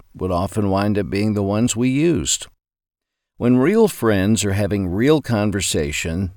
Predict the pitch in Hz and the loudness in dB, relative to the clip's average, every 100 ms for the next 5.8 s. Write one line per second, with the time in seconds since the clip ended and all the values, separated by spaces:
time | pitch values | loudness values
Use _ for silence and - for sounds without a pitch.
0 | - 87 - 156 175 160 127 127 135 107 | -12 -12 -4 -2 0 0 0 0 -2 -4
1 | 87 62 53 - _ _ _ _ 85 - | -4 -4 -6 -12 _ _ _ _ -12 -2
2 | 139 147 - - 131 139 123 98 98 101 | 0 2 0 0 2 2 2 0 2 4
3 | 117 110 92 - _ _ 92 113 120 - | 4 2 0 -4 _ _ -2 0 2 0
4 | - 123 120 98 - - 120 117 107 95 | 2 4 4 0 -6 -4 0 2 2 0
5 | 98 92 85 - 101 80 57 | 0 -2 -6 -4 -4 -4 -8